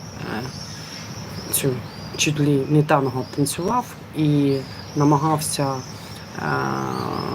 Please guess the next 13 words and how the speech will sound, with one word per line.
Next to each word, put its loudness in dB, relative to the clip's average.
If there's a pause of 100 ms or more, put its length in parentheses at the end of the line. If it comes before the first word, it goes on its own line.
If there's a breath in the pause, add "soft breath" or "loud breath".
(160)
допитатися, 4
чи 2
були 2 (540)
якісь 0
там -2 (380)
оскорблення, 4
чи 0
ще 4
щось. -4 (460 loud breath)
Ну, 2 (260)
так, 4
в -4
каби-, 6